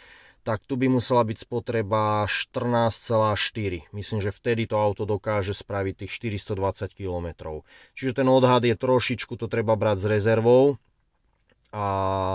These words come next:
toto, jasné, keby to bolo, keby to bralo na základe tohto, tak už je to trošku reálnejšie, lebo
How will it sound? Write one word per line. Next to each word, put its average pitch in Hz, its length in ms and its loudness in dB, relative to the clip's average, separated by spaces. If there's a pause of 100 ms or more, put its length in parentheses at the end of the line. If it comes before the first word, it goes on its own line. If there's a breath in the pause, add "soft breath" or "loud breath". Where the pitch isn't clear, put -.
(800)
toto, 156 400 2
jasné, 120 480 0
keby 139 320 0
to 131 80 2
bolo, 117 560 6
keby 147 160 -2
to 147 160 4
bralo 123 480 8
na 110 160 2
základe 107 560 -2
tohto, 139 720 2
tak 151 160 2
už 180 240 2
je 180 80 4
to 180 80 -2
trošku 139 880 2
reálnejšie, 113 1120 4 (400 soft breath)
lebo 113 360 2